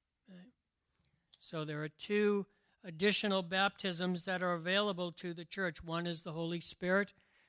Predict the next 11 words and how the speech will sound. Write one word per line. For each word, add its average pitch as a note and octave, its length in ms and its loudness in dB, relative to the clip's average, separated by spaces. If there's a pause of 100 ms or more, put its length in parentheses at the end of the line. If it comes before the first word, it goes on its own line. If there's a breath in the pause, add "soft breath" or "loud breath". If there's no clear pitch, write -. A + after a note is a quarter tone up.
(120)
and F#3 160 -4
the F3+ 160 4
other A3+ 320 6
is E3+ 160 0
fire. D#3+ 600 2
Now, E3 180 -4
if, F3+ 320 -6 (480 soft breath)
if F#3 280 -4
you're F#3 260 -4 (120)
under, G3+ 540 4 (420 soft breath)
uh, D#3 300 -6